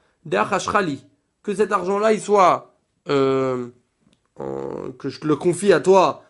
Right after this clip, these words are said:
parce que tu me l'as, parce que il y a, parce que c'est bientôt la nuit et c'est Shabbat qui arrive, donc je veux pas garder dans l'argent sur moi.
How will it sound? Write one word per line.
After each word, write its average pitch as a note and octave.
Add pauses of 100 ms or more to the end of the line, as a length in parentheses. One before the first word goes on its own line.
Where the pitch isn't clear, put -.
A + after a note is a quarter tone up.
(140)
parce D3+
que F#3+
tu F3+
me F3+
l'as, E3
parce D#3
que F3+
il E3
y D#3
a, C#3 (1700)
parce C3+
que D#3+
c'est D3+
bientôt D3
la C#3+
nuit A3
et D#3
c'est B2+
Shabbat F3
qui D3
arrive, G#3 (280)
donc C3+
je B2
veux C3+
pas D#3+
garder D3+
dans D3
l'argent C#3+
sur C3
moi. A3